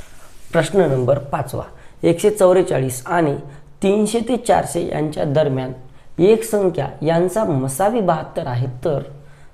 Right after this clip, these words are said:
ती संख्या कोणती? आता तीनशे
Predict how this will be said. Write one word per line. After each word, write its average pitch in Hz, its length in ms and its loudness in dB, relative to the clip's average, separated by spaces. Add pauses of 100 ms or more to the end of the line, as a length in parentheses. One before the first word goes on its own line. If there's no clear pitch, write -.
(120)
ती 226 100 0
संख्या 175 400 2
कोणती? 123 520 -4 (440)
आता 135 260 -2 (1080)
तीनशे 165 420 4